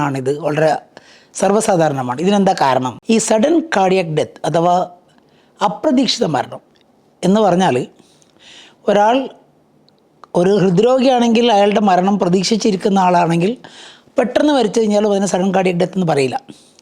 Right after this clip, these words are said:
മുമ്പ് ഹൃദ്രോഗം ഡയഗ്നോസ് ചെയ്തിട്ടില്ലാത്ത ഒരാൾ, അഥവാ ഡയഗ്നോസ് ചെയ്തിട്ടുണ്ടെങ്കിലും പെട്ടെന്ന് മരിക്കാൻ സാധ്യതയില്ലാത്ത ഒരാൾ അവിചാരിതമായി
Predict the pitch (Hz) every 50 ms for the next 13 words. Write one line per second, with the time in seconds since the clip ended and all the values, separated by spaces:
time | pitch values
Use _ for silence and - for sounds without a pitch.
0 | _ _ _ _ _ - - - - - - _ _ _ _ _ _ _ 180 185
1 | 196 214 226 220 285 320 339 - - - - _ _ - 190 185 180 180 202 208
2 | 214 202 220 254 269 277 - - - _ _ _ 185 190 185 185 180 175 180 196
3 | 214 220 - - 202 202 185 190 190 175 202 202 202 196 196 - 180 147 123 117
4 | 117 - - 151 151 185 196 220 240 226 214 208 185 208 226 233 - - 208 202
5 | 214 196 214 214 208 208 208 214 269 302 - - - - - - - - _ _
6 | - 185 175 240 214 214 233 226 214 202 202 196 - 254 254 - 240 240 262 220
7 | 277 269 269 226 214 196 - 170 143 120 104 113 135 - - _ - - _ _
8 | _ _ _ _ _ - - - - - _ - 202 220 240 302 285 320 311 311
9 | 311 302 277 233 214 202 208